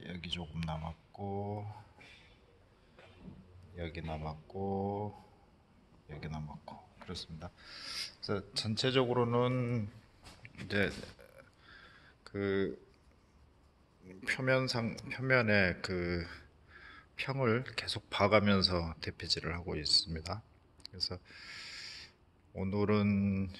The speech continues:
여기까지 했고, 어, 다-, 다음에 오 번으로 한 번 더 대패질을 해서,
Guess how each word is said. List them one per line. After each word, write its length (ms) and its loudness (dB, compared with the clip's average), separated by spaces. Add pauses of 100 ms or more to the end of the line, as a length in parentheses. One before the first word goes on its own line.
(120)
여기까지 540 0
했고, 720 0 (1200)
어, 500 -2 (160)
다-, 360 0 (120)
다음에 600 10 (600)
오 220 4
번으로 380 6
한 200 0
번 260 2
더 380 0 (960)
대패질을 1000 4 (1300)
해서, 420 -2